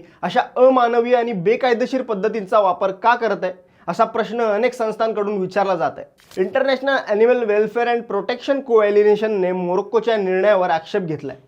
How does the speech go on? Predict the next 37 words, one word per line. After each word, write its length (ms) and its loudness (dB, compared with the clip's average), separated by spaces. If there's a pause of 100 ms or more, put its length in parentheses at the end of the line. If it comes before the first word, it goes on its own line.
(180)
प्रसिद्ध 420 -2
प्रायमेटॉलॉजिस्ट 1000 0
आणि 200 0
प्राणी 340 0
हक्कांचे 480 -2
कार्यकर्ते 640 -2
वकील 440 -6
जेन 240 0
गुडोल 460 0
यांनीही 460 -2
या 80 2
प्रकरणात 480 -4
हस्तक्षेप 540 -8
केलाय. 180 -6 (320)
त्यांनी 220 2
याबाबत 460 4
फिफाच्या 380 0
अधिकाऱ्यांना 500 0
पत्र 360 0
लिहून 280 2
या 80 0
हत्या 320 -2 (160)
तातडीने 500 2
थांबवण्यासाठी 560 -2
कारवाई 380 0
करण्याचं 380 -2
आवाहन 420 0
केलंय. 240 -6 (320)
गुडोल 320 4
यांनी 160 0
फुटबॉल 380 0
प्रेमींनाही 540 0
या 80 2
निर्णयाशी 460 2
तुम्ही 240 -2
सहमत 460 2
आहात 200 2